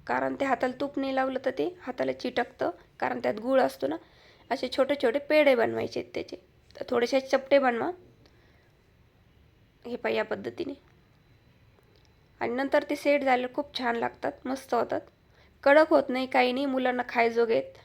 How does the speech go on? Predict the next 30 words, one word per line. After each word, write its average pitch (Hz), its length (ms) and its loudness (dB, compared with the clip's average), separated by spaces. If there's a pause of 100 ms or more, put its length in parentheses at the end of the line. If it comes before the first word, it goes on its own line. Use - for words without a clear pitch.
(320)
अं, 247 380 0 (360)
कुणी 269 220 0
पण 294 220 0
खाऊ 247 180 -2
शकतं, 247 340 -8
म्हातारे 240 320 0
माणसं 233 320 -2
पण 294 320 -4
सहजतेने 240 560 0
खा-, 240 200 2
असं 254 200 0
नाही 247 120 -4
की 240 140 -6
नंतर - 320 0 (100)
ते 226 60 4
एकदम 233 380 0 (180)
कडक 233 280 2
होईल. 233 200 -2 (720)
तर 220 100 -2
नाही, 226 280 -2 (340)
एकदम 269 280 -2
सॉफ्ट 233 400 0
झाले 226 260 0
आहेत. - 160 -4 (920)
हे 240 80 -2
पहा, 220 160 -2
या 226 120 4
पद्धतीने 233 560 -2 (300)
मी 233 120 -8
सगळं, 226 340 -4